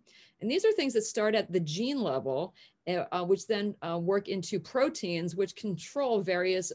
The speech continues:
ways that we age. Um, sirtuins, we want to be turned on. Uh, A M P kinase, we want to be turned on.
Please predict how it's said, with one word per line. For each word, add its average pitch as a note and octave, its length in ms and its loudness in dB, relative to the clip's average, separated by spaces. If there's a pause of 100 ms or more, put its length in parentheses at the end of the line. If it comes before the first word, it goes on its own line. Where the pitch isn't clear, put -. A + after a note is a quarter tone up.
ways E3+ 460 2
that B2+ 200 -2
we C#3+ 200 -2
age. - 360 -10 (460)
Um, D#3 240 -6
sirtuins, B3 640 0
we G3+ 140 2
want D#3+ 400 -4
to - 80 -14
be F3 100 -6
turned E3+ 460 -6
on. D#3+ 320 -6 (680)
Uh, D#3+ 240 -4
A F3+ 100 -4
M F#3+ 120 -4
P G3+ 120 -8
kinase, A3+ 540 -2
we E3 80 0
want E3+ 300 -4 (100)
to - 140 -6
be E3+ 160 -4
turned E3+ 540 -6 (360)
on. D#3 440 -4